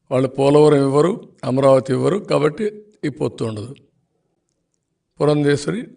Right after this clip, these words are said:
రాజీనామా చేసింది. ఇవి వీళ్ళు వేసే వార్తలు. ఇంకొక వార్త కూడా మా ఇద్దరికి ఎదురు రాశారు, పవన్ కళ్యాణ్ది నాది ఇవన్నీ. ఒక అలవాటు చేసుకున్నారు ఫోర్ ట్వంటీస్ అన్నీ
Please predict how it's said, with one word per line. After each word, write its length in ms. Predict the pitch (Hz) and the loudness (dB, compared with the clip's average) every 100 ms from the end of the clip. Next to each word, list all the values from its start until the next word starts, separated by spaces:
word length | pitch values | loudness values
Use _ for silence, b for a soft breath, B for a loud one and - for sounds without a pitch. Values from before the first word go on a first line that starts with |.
| - | -6
రాజీనామా 360 | 127 127 123 | -4 -2 -2
చేసింది. 500 | 117 117 - - 120 127 123 - _ _ _ _ _ _ _ _ _ _ _ _ _ _ _ - | -4 -6 -8 -10 -12 -12 -18 -20 _ _ _ _ _ _ _ _ _ _ _ _ _ _ _ -12
ఇవి 280 | 156 202 - - | -6 -6 -8 -6
వీళ్ళు 200 | 135 131 | -4 0
వేసే 220 | 135 131 | 0 0
వార్తలు. 420 | 117 107 - 98 | -4 -8 -16 -18
ఇంకొక 320 | - 139 160 151 | -10 -2 0 2
వార్త 280 | 147 147 | 0 2
కూడా 140 | 156 156 | 2 2
మా 140 | 139 | 2
ఇద్దరికి 320 | 131 139 139 | 2 2 0
ఎదురు 140 | 143 127 | 0 0
రాశారు, 360 | 117 - - - _ _ _ _ _ _ _ - | -4 2 0 0 _ _ _ _ _ _ _ -6
పవన్ 240 | 127 127 | -4 -2
కళ్యాణ్ది 420 | 123 123 120 120 | -2 -2 0 -2
నాది 320 | 123 117 117 | -4 -4 -4
ఇవన్నీ. 360 | 120 104 92 90 _ _ _ _ _ _ _ _ _ _ _ _ _ - | -4 -6 -12 -18 _ _ _ _ _ _ _ _ _ _ _ _ _ -20
ఒక 160 | - | -16
అలవాటు 420 | 98 123 156 180 170 | -4 2 4 4 2
చేసుకున్నారు 640 | 156 147 - 143 127 123 | -2 -4 -4 -6 -4 -6
ఫోర్ 260 | 120 127 127 | -6 -8 -6
ట్వంటీస్ 440 | 120 110 110 - | -8 -8 -10 -10
అన్నీ 280 | 104 101 | -12 -12